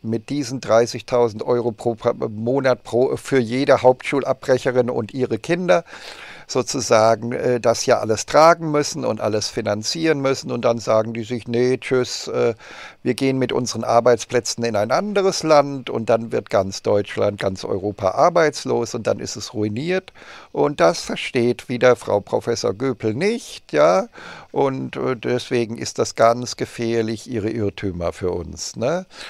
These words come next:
Dann kommt auch noch das Teilen von Arbeitszeit. Das ist sozusagen das vorzeitige. Äh, wir als Naturwissenschaftler wollen auch zurück auf drei Stunden Arbeit pro Tag, weil das in, bei Naturvölkern völlig ausreicht, um alle Dinge zu erledigen.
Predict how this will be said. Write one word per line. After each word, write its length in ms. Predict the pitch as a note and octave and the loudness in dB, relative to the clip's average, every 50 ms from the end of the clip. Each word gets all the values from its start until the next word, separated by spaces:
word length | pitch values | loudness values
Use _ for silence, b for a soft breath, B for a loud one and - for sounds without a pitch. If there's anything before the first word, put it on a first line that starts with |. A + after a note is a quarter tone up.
| B B B | B B B
Dann 160 | - A2+ B2 | -6 -6 -4
kommt 280 | - - C#3 B2 A2+ - | 0 2 2 2 2 2
auch 160 | C#3 A#2 G#2 | 2 2 4
noch 180 | A#2+ A#2 - - | 4 2 0 2
das 340 | - A#2 G2+ - - - | 2 2 2 2 -2 -8
Teilen 520 | - - - B2+ B2 C3+ C#3+ C#3 C3 B2+ A#2 | -4 0 4 6 6 6 4 2 0 -2 -2
von 200 | - - A#2+ A2+ | -2 -2 -2 0
Arbeitszeit. 880 | - C#3 D3 E3+ F3 G3+ G3+ F#3+ F#3+ - - - F#3+ F3 F3+ F3 - | 2 2 2 4 4 4 2 2 0 -4 -6 -2 0 0 0 0 0
Das 160 | C#3 A#2+ - | -2 -2 -2
ist 220 | - A#2 - - - | -6 -8 -8 -6 -6
sozusagen 680 | B2 A#2 - - C3 A2 - B2 A#2 A2+ A2+ A2 A2 | -6 -6 -6 -8 -10 -4 0 2 2 2 2 0 -2
das 240 | G#2+ A2 - - - | -4 -4 -4 -4 -6
vorzeitige. 1300 | - - - - D3 D3 D3+ D#3+ E3+ - - - - - C#3+ C3 C#3 C#3+ C#3 - - C#3 - C#3+ C#3 C3 B B B B B B B B B | -10 -6 0 4 4 4 6 4 2 0 -2 -6 -2 0 2 2 2 2 0 -4 -8 -6 -2 -2 -2 -2 B B B B B B B B B
Äh, 400 | - A2+ A#2+ B2+ B2+ A#2+ A#2 - | -4 -2 0 0 0 0 0 0
wir 240 | B2 A2+ B2+ D#3+ D3+ | -2 0 2 2 2
als 200 | C#3+ D3 - - | 2 0 0 -2
Naturwissenschaftler 1000 | C3+ A#2+ - D#3 D#3+ D3+ F#3 F#3+ - - G#3 - - G3 F3+ - - G3+ E3 A#2 | -4 -2 0 0 0 2 0 0 -2 -4 -6 -2 -2 -2 -2 0 0 0 2 4
wollen 380 | A#2 A2+ A#2 A2+ A2+ A2 G#2+ - | 6 6 8 6 4 2 -2 -6
auch 460 | - A2 A2 B2 D3+ F3+ A#3 - - | -2 2 4 6 6 6 4 0 -4
zurück 480 | - - - G#3+ E3+ G3 G#3+ A3+ - - | -6 -4 -4 0 2 2 0 0 -2 -2
auf 300 | - D#3+ C#3+ C3 - - | 0 2 2 2 0 -2
drei 280 | - A2+ A2+ A2+ B2 C3 | 2 6 8 8 8 6
Stunden 540 | - - - - C3 B2 A2 - - G#2 G#2 | 2 -4 -2 -2 0 0 -2 -4 -6 -6 -4
Arbeit 540 | G2+ G2 G2 A2 A#2+ D#3 F3+ F#3 F#3 - | -2 2 2 2 4 4 2 2 2 0
pro 160 | - - F#3 F3+ | -4 -4 -4 -4
Tag, 420 | - - F3 F3+ F#3 G3+ - - | 0 2 2 2 2 2 0 2
weil 200 | B2 A#2 A2+ G#2+ | 2 4 4 4
das 260 | A2 A#2+ A2+ - - | 4 2 2 0 -2
in, 380 | - C3 A2+ A2 A#2 A#2 - G#2 | -6 -6 -6 -6 -8 -10 -6 -2
bei 140 | - G2 G2 | -2 -2 0
Naturvölkern 920 | G2 G2 G2+ - - D#3+ D#3 E3 E3+ - - E3 D3+ D3 - C#3+ C3 A#2 | 0 -2 -4 -4 -4 -4 -4 -4 -2 -2 0 0 0 2 2 0 -2 -2
völlig 480 | - - - C#3 D3+ E3 E3+ - - D3 | -2 0 2 2 2 2 -2 -2 0 2
ausreicht, 540 | C3+ C3+ C#3 - - C3 C#3 C#3 - - | 2 2 2 0 0 2 2 2 0 -2
um 120 | B2+ A#2 G#2+ | -6 -6 -4
alle 300 | - B2 A#2+ B2+ C3+ A#2 | -2 0 0 0 0 -2
Dinge 260 | A#2+ C3 C3 C3 B2+ | -4 -6 -6 -6 -6
zu 160 | B2+ - - | -6 -4 -2
erledigen. 560 | A#2+ A2 G#2+ A#2 C#3 D#3+ F3+ F#3+ A3 G#3+ E4+ | -2 0 0 0 0 0 0 -2 -4 -6 -8